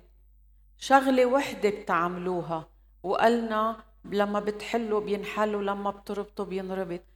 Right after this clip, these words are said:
لما بتقولوا لشخص: "أنا عندي الحل لإلك"، قبال يسوع رب وإله على حياتك وبتنال الخلاص، إذا قال نعم،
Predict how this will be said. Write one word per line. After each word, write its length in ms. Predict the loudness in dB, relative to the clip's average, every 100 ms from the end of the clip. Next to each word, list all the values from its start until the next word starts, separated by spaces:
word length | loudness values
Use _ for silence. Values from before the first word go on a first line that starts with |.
| _ 0
لما 240 | 0 0
بتقولوا 720 | -4 -4 -4 -2 0 2 0
لشخص: 680 | -2 -4 -6 -6 -4 -4 -8 -14 _ _ -2
"أنا 160 | 2
عندي 580 | 2 2 0 0 2 4
الحل 640 | 4 0 0 4 4 6
لإلك"، 640 | 2 2 0 -2 -4 -12 -20 _ _ _ _ _ _ _ _ _ _ 0
قبال 400 | 6 8 8 4
يسوع 400 | 2 2 2 4
رب 220 | 2 2
وإله 300 | 2 4 4
على 300 | 4 2 0
حياتك 640 | 0 0 0 2 -2 -2
وبتنال 460 | -6 -6 -2 0 2
الخلاص، 880 | 0 -2 -2 2 4 2 0 -4 -6 -12 _ _ _ 4
إذا 400 | 4 6 2 0 -10 0
قال 420 | 4 6 6 2
نعم، 640 | 2 4 4 2 2 0